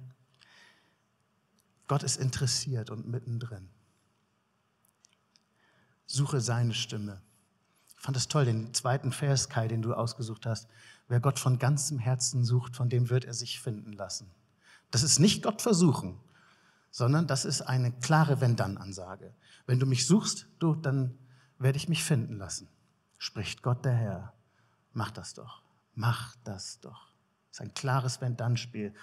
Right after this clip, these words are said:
eine Kondition, die er dir anbietet. Fängst du damit heute an, bitte? Komm, ich möchte mit uns beten.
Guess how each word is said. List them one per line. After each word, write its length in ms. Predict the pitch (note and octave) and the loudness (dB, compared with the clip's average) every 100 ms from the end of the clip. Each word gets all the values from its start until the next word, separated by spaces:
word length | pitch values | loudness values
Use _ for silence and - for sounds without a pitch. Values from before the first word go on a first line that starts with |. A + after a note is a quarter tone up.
| - | -6
eine 160 | A#2 A#2 | -4 -2
Kondition, 600 | B2 B2 A#2 - B2+ A2+ | 0 0 0 -2 -2 -2
die 180 | A#2+ | -2
er 160 | B2+ C3 | 0 0
dir 220 | A#2 A2 | 0 -4
anbietet. 520 | G2+ G2 F#2+ F#2 G2+ - _ _ | -6 -14 -18 -18 -18 -18 _ _
Fängst 340 | - - B2 - | -4 0 2 0
du 40 | |
damit 300 | A#2 A#2 A2+ | -2 -2 -2
heute 200 | A2 G#2+ F#2 | -2 -4 -4
an, 160 | G2+ | -8
bitte? 280 | F#2+ F#2+ E2+ - _ _ _ _ _ _ _ | -8 -10 -12 -20 _ _ _ _ _ _ _
Komm, 240 | - G#2+ G2+ | -4 -2 -4
ich 100 | - | -4
möchte 200 | - - | -2 -2
mit 100 | G2 | -4
uns 200 | - - | -6 -6
beten. 320 | - G2 G2+ | -4 -4 -6